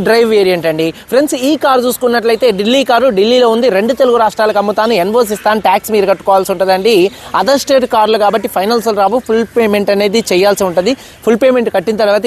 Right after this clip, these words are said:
ఇక్కడ కారు ఓనర్స్ మన చేతికైతే కారు అయితే ఇవ్వడం జరిగిందండి. ఫ్రెండ్స్, నా పేరు పీవీసీ మున్నా, నాకు తెలంగాణ స్టేట్ ఖమ్మంలో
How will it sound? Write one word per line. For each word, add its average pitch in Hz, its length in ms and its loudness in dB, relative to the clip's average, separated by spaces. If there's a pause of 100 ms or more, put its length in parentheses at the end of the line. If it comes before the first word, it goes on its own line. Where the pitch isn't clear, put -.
ఇక్కడ 220 140 -2 (100)
కారు 196 260 2
ఓనర్స్ 190 300 -2
మన 185 160 -4
చేతికైతే 185 400 -2
కారు 175 180 2
అయితే 175 160 -2
ఇవ్వడం 180 300 -2
జరిగిందండి. 175 420 -2 (240)
ఫ్రెండ్స్, 269 320 2
నా 233 160 2
పేరు 277 220 2
పీవీసీ 247 340 -2
మున్నా, 233 240 0
నాకు 220 180 0
తెలంగాణ 226 400 0
స్టేట్ - 220 -4
ఖమ్మంలో 190 320 2